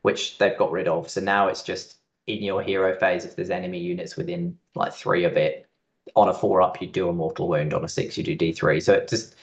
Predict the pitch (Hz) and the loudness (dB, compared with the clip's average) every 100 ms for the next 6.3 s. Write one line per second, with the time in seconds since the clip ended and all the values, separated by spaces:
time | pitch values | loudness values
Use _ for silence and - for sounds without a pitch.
0 | - _ - 131 - - - 90 - - | -20 _ 4 4 4 -2 -6 -6 -8 -8
1 | 90 90 - - - 175 175 - _ _ | -6 -6 -8 -4 0 0 -2 -12 _ _
2 | - 92 92 92 92 - _ 104 104 101 | -2 0 0 -4 -10 -14 _ -4 -2 -4
3 | 101 101 113 - - 104 - - - _ | -4 -2 -2 -2 -4 -8 -8 -16 -20 _
4 | _ 107 - - - 101 98 92 92 92 | _ -6 -4 -4 -6 -10 -8 -6 -6 -6
5 | 92 90 95 - 110 101 101 95 95 95 | -8 -10 -12 -2 2 2 0 -6 -4 -2
6 | 95 90 - | -4 -8 -14